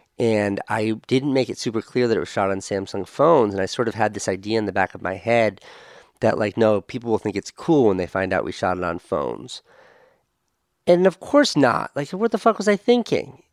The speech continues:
It was a total, like, unforced error. Like, if I had taken another day to, like, take a deep breath, exhale, watch the video back and be like, "You know what? Let me put it at the beginning," 'cause then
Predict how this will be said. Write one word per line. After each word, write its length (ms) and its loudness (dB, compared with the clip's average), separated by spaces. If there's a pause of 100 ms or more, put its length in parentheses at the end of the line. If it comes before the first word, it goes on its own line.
It 60 6
was 180 2
a 160 -2 (160)
total, 400 6
like, 280 4 (120)
unforced 600 2
error. 300 6
Like, 220 0 (280)
if 80 -6
I 80 4
had 120 2
taken 320 2
another 340 4
day 600 -4 (840)
to, 100 -2
like, 220 0
take 220 -4
a 60 -2
deep 220 -8
breath, 400 2
exhale, 560 0
watch 280 0
the 100 -10
video 220 0
back 220 0
and 80 -6
be 60 -2
like, 140 -6
"You 40 -4
know 120 2
what? 240 2 (680)
Let 160 2
me 100 0
put 160 -2
it 60 0
at 100 -4
the 60 -8
beginning," 480 0
'cause 200 -14
then 180 -2